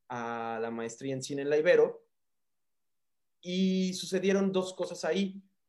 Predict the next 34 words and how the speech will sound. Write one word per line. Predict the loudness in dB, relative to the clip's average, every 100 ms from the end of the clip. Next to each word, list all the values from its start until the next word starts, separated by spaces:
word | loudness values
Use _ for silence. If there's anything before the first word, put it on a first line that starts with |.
| -6
Primero, | 2 6 6
que | 4
teníamos | 0 2 2 0 -4
que |
tener | -6 -2 -4 -4
un | -4 -6
proyecto | -4 -6 -6 -6
de | -8
titulación, | -10 -16 -16 -18 -20 _ _ _ _ _ _ _ _ _ _ _
¿no? | -18 -18 _ _ _ -10
Entonces, | -6 -4 -4 -4
ese | -4
proyecto | -2 0 2 2
de |
titulación | -2 -4 -4 -4 -2 -2 -4 -8 -20 _ _ _ _ _ _ _ _ _ _ _ _ _ _
iba | -4 2 2 2
avanzando | 0 0 -2 0 2
a |
lo | 2
largo | 0 0 0
de | -2
los | -2 -2
dos | -4
años | -6 -8 -10
que | -10
dura | -8 -8
la | -8
maestría. | -10 -14 -12 -10 -12 _ _ _ _ _ -10
Yo | -6 0
tenía | 2 4 4
esta | 2 -4
inquietud | -8 -8 -10 -6 -8 -8 _ _ _ _ _ _ _ _ _ _ _ _
de | -4 0 2 2 -2 -4
hablar | -6 -2 0 0 -4